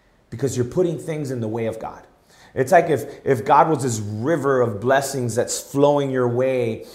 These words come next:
and these sins and these addictions and these mi-, little gods are this dam that you're starting to build, and, and you, the wall keeps going up higher and higher and higher, and it's blocking what God wants to shower you with today.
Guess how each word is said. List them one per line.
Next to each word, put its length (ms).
and 180
these 240
sins 580
and 140
these 160
addictions 720
and 220
these 220
mi-, 480
little 400
gods 400
are 60
this 220
dam 520
that 100
you're 100
starting 380
to 100
build, 360
and, 100
and 160
you, 160
the 120
wall 280
keeps 240
going 240
up 120
higher 500
and 120
higher 440
and 120
higher, 440
and 100
it's 120
blocking 680
what 260
God 340
wants 260
to 120
shower 560
you 180
with 360
today. 480